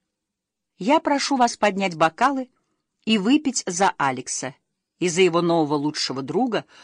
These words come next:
лучшую подругу и жену Салли. Пожелаем им удачи и счастья и развода. За Алекса и Салли. Как-то так.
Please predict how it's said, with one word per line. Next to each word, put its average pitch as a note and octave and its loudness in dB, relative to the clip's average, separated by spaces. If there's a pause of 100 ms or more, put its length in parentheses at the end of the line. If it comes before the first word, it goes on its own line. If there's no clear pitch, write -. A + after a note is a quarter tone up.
(220)
лучшую G3 2
подругу G3 2
и F#3+ 0
жену F#3+ -2
Салли. C3 -2 (420)
Пожелаем F3+ 2
им E3+ -2
удачи D#3 -2
и D#3+ -4
счастья - 0
и E3 -2
развода. B2 -2 (300)
За B2 0
Алекса G3 2 (220)
и D3 -6
Салли. A#2+ -4 (1120)
Как-то G3+ -2
так. - -6